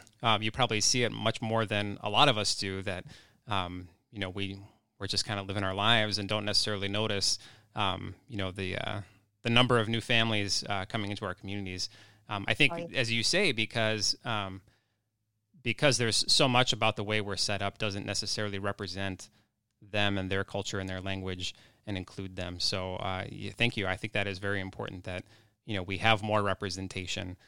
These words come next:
Speaker 1: um, not only in, in the people, you know, that are doing the work, but also, um, in,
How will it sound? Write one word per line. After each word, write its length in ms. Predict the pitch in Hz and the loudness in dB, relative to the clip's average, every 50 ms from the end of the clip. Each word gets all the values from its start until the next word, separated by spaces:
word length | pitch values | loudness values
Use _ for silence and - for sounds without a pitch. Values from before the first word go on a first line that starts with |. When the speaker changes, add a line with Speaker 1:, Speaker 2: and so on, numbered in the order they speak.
| _ _ _ _ - | _ _ _ _ -8
Speaker 1:
um, 200 | 104 95 95 95 | -6 -6 -2 2
not 160 | 101 110 113 | 4 6 6
only 260 | 110 110 107 104 101 | 6 6 4 2 0
in, 360 | 101 - 110 107 101 98 98 - | 0 0 0 0 0 -2 -4 -6
in 80 | 110 104 | -6 -6
the 80 | 95 | -6
people, 540 | - - - 196 - - 98 95 98 104 - _ | -4 -4 -4 -4 -2 -4 -4 -4 -6 -8 -8 _
you 120 | - 110 | -4 -2
know, 100 | 104 98 | -2 -2
that 160 | 95 101 98 | -2 -2 -2
are 80 | 101 98 | -2 -2
doing 320 | 95 98 104 98 95 95 | -4 -4 -4 -2 -4 -4
the 60 | 92 92 | -4 -6
work, 280 | 90 98 92 92 - | -6 -6 -8 -8 -8
but 120 | - 101 98 | -6 -4 -4
also, 560 | 95 92 - - 110 101 95 95 95 95 - | -2 0 0 0 0 0 -2 -4 -4 -6 -6
um, 300 | 101 104 95 92 95 95 - | -6 -6 -4 -6 -6 -8 -6
in, 300 | 95 95 90 90 92 | -6 -6 -6 -6 -8